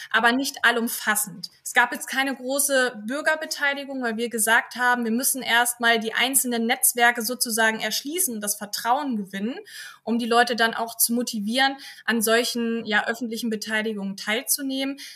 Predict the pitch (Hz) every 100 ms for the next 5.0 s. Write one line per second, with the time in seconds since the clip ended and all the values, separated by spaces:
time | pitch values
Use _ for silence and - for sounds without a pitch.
0 | - 220 262 277 247 - 208 202 226 -
1 | 220 - 202 202 202 202 214 208 214 -
2 | 202 - 220 233 - 214 220 208 208 -
3 | 233 240 220 220 214 233 226 226 220 214
4 | 208 - 262 - 240 - 214 220 220